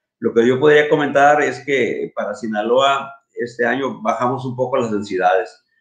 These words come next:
eh, con incertidumbre que teníamos por, por covid, eh, el cierre de hoteles y restaurantes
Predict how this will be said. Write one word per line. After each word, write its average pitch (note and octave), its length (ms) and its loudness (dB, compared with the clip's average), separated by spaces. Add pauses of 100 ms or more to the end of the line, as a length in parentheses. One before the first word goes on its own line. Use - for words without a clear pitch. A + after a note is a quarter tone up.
(140)
eh, F2+ 340 0
con A#2+ 180 4
incertidumbre B2 840 2
que A2 100 -2
teníamos A2+ 720 -2
por, - 320 -12
por - 200 -12
covid, A2+ 320 0 (540)
eh, F#2+ 420 2
el F#2+ 120 -8
cierre A#2+ 460 4
de F#2 500 0 (640)
hoteles A#2 460 -2
y A#2 40 -2
restaurantes G#2 880 0